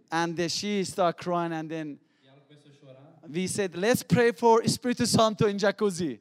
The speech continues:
Speaker 2: Então vamos orar pelo Espírito, para o Espírito Santo na jacuzzi.
Speaker 1: And say, "How we do this?"
Speaker 2: E ela perguntou, "Como que nós fazemos?"
Speaker 1: It's very simple.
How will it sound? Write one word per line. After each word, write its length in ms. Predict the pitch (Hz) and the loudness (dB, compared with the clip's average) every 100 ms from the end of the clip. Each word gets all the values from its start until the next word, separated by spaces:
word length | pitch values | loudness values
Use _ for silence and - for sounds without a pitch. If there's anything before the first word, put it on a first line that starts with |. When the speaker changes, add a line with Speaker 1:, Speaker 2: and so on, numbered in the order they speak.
| _ | _
Speaker 2:
Então 120 | - - | -20 -20
vamos 240 | 185 185 | -20 -20
orar 220 | 175 170 | -20 -20
pelo 160 | 180 180 | -20 -20
Espírito, 400 | - 180 165 - | -20 -20 -20 -20
para 160 | 170 175 | -20 -20
o 40 | |
Espírito 280 | - 180 - | -20 -20 -20
Santo 200 | 156 - | -20 -20
na 60 | - | -20
jacuzzi. 160 | - | -8
Speaker 1:
And 100 | 185 | -4
say, 160 | 208 233 | 4 4
"How 240 | 190 254 277 | 6 4 6
we 100 | 285 | 6
do 180 | 254 294 | 6 4
this?" 420 | 294 262 202 - - _ _ | 4 0 -4 -12 -20 _ _
Speaker 2:
E 40 | 175 | -20
ela 180 | 180 185 | -20 -20
perguntou, 220 | 180 170 190 | -20 -20 -20
"Como 60 | - | -20
que 40 | |
nós 140 | - - | -20 -20
fazemos?" 340 | - - - | -20 -20 -6
Speaker 1:
It's 120 | 226 | -4
very 340 | 214 294 302 277 | 6 8 8 4
simple. 400 | - 311 285 | -4 -6 2